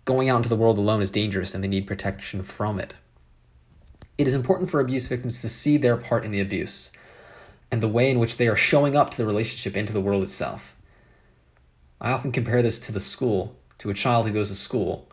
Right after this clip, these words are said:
armored and ready to fight. He or she will oftentimes attract people who are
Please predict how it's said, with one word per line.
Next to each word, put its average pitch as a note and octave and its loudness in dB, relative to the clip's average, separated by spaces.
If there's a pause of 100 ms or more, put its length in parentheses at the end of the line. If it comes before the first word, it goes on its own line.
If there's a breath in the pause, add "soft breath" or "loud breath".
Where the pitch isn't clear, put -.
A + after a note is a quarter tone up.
(140)
armored A#2 4
and F#2+ -2
ready G#2 4
to F#2+ 0
fight. F2+ 0 (1200 loud breath)
He D3 0
or B2+ 2
she C3+ 2
will A2+ 4
oftentimes A2 0
attract A#2 0
people G#2+ -2
who B2 2
are A#2 4